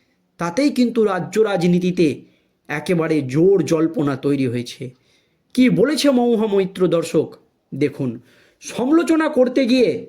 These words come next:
সীমা ছাড়ালেন কৃষ্ণনগরের সাংসদ তথা নদিয়া জেলার তৃণমূল সভানেত্রী মহুয়া মৈত্র। দলের বিধায়কের বিধানসভার এলাকায় গিয়ে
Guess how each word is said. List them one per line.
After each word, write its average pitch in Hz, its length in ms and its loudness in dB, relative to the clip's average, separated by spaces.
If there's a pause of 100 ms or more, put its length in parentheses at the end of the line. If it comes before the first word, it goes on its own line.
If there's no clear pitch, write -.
(160)
সীমা 233 360 -2
ছাড়ালেন 220 480 -2
কৃষ্ণনগরের 202 880 -2 (340)
সাংসদ 185 560 -4 (380)
তথা 190 240 0
নদিয়া 190 400 4
জেলার 214 260 2 (100)
তৃণমূল 196 400 0
সভানেত্রী 175 800 0 (460)
মহুয়া 170 420 2
মৈত্র। 135 540 -2 (580)
দলের 185 360 2
বিধায়কের 185 760 0 (260)
বিধানসভার 233 720 0
এলাকায় 208 540 0
গিয়ে 180 520 0